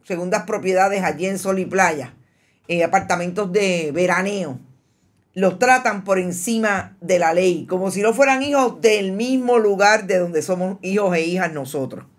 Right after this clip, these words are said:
Y definitivamente de cómo Puerto Rico se ha convertido en la isla escondite de los que violan las leyes federales en Estados Unidos. Y vamos a ver cómo hay un tercer inversionista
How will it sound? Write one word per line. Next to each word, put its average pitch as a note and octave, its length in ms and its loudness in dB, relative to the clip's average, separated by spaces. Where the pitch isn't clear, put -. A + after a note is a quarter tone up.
Y A3 500 -2
definitivamente F#3 1120 -2
de F3 120 -4
cómo A3 280 0
Puerto G3+ 280 0
Rico G#3+ 280 -4
se - 100 -6
ha F#3 100 0
convertido G#3 680 -2
en A#3 220 0
la G#3 180 2
isla B3 360 0
escondite G#3 1000 -4
de G#3 200 2
los G3 260 0
que G3+ 200 -2
violan A3 580 2
las F#3+ 240 2
leyes A3 260 2
federales G#3+ 420 0
en G3+ 120 -4
Estados G3+ 420 -2
Unidos. C4+ 340 2
Y G#3+ 60 4
vamos F#3 300 0
a G#3+ 40 0
ver G#3+ 200 0
cómo G#3 400 -6
hay A3 360 0
un C#4+ 440 0
tercer A#3 760 2
inversionista A3 1120 0